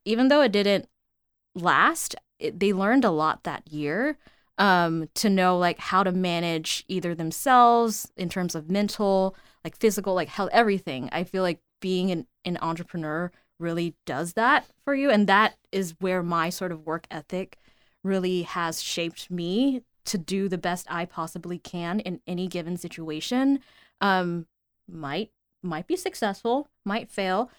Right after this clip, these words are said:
but the thing is to have that courage to go for it and do it.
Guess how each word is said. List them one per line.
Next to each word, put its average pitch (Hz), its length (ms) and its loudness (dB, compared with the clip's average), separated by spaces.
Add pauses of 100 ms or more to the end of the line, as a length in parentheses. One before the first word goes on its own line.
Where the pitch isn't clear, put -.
(180)
but 190 440 2 (320)
the 196 80 -6
thing 214 260 0
is 180 260 -2
to 190 100 -6
have 180 260 -2
that 175 160 -4
courage 156 680 -8 (400)
to 185 80 -6
go 175 240 -2
for 135 260 -8
it 123 140 -8 (200)
and 147 160 -6
do 143 220 -4
it. 226 240 0